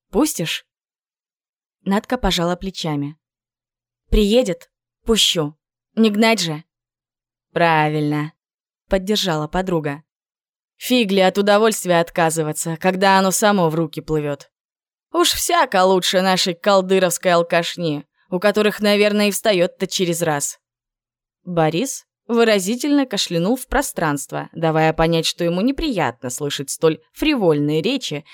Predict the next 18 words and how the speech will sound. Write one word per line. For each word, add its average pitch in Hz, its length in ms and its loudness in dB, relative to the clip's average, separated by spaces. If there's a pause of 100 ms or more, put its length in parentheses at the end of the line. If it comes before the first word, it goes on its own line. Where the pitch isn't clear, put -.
(120)
из 165 260 -2
уст 285 240 -2
беременной 160 580 -2
жены. 151 440 -6 (640)
Но 233 180 6
Марина 269 420 6
и 277 40 4
бровью 226 440 2
не 170 120 0
повела, 196 560 0 (100)
продолжив 247 540 2
расспрашивать 220 760 0
Натку 196 320 0
о 180 140 0
подробностях 180 880 0
её 214 480 -2
неожиданного 226 800 2
приключения. 151 960 -4